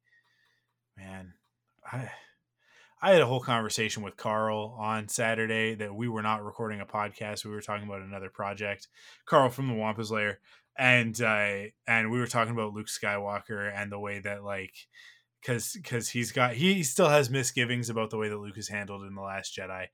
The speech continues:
And, uh, uh, we were talking about it. And I was like, Well, like, Rian Johnson is kind of, he's kind of, his hands are tied because the Disney Lucasfilm monster is like,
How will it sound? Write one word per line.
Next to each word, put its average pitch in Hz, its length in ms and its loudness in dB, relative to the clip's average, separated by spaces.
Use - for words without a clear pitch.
And, 101 340 -10
uh, 92 220 -8
uh, 101 120 -6
we 104 140 -8
were 101 80 -6
talking 101 300 -2
about 98 180 -4
it. 92 180 -8
And 120 100 4
I 127 60 6
was 127 100 4
like, 135 180 2
Well, 135 220 2
like, 127 220 0
Rian 127 320 2
Johnson 127 380 -2
is 104 180 -4
kind 107 320 -2
of, 95 440 -8
he's 127 220 -2
kind 170 260 4
of, 135 180 2
his 135 200 -2
hands 147 320 6
are 110 80 0
tied 95 440 -4
because 117 560 -2
the 127 400 2
Disney 139 460 2
Lucasfilm 127 640 0
monster 110 600 0
is 101 220 -4
like, 104 380 -2